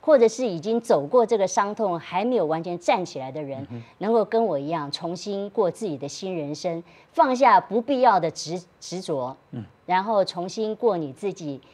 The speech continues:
Speaker 1: 喜乐丰盛新生命。
Speaker 2: 你在最痛-，痛苦的时候有多痛苦？
Speaker 1: 呃，我们演戏啊，常常讲啊，“泪如雨下”。
Speaker 2: 嗯。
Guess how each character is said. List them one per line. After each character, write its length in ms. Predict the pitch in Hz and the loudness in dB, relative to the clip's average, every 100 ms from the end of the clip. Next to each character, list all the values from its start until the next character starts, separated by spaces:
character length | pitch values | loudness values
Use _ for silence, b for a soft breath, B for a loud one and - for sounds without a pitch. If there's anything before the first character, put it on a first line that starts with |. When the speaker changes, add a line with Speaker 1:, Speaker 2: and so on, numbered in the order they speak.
| b | b
Speaker 1:
喜 260 | - - 160 | -14 -8 -4
乐 180 | 185 180 | 0 0
丰 260 | - 180 190 | 0 -4 -4
盛 320 | - 190 139 - _ | 0 0 0 -8 _
新 260 | - 202 185 | -10 -8 -6
生 220 | 196 180 | -6 -8
命。 240 | 180 151 - | -8 -8 -10
Speaker 2:
你 160 | - 123 | -8 -4
在 140 | 190 | -2
最 180 | - 185 | 0 0
痛-， 260 | - - - | -2 -10 -8
痛 180 | - 175 | -2 -2
苦 120 | 117 | -2
的 100 | 101 | -12
时 80 | 127 | -10
候 60 | 120 | -10
有 80 | |
多 180 | 98 107 | -10 -14
痛 160 | 104 95 | -14 -16
苦？ 120 | 92 - _ _ _ _ _ _ _ _ _ _ B B B B B | -18 -20 _ _ _ _ _ _ _ _ _ _ B B B B B
Speaker 1:
呃， 280 | 185 196 185 | -2 2 4
我 140 | 175 | 2
们 300 | 196 285 311 | 2 4 4
演 240 | 269 175 156 | 4 2 0
戏 280 | - 247 175 | -6 -2 0
啊， 140 | 120 | -2
常 180 | 143 190 | -4 -6
常 140 | 196 | -4
讲 160 | 196 123 | -6 -6
啊 180 | 123 127 | -8 -2
，“泪 200 | 208 311 | 2 2
如 260 | 196 156 180 | 2 -2 -6
雨 200 | 165 113 | -8 -10
下”。 320 | - 180 117 - | -8 -6 -6 -12
Speaker 2:
嗯。 80 | 127 | -14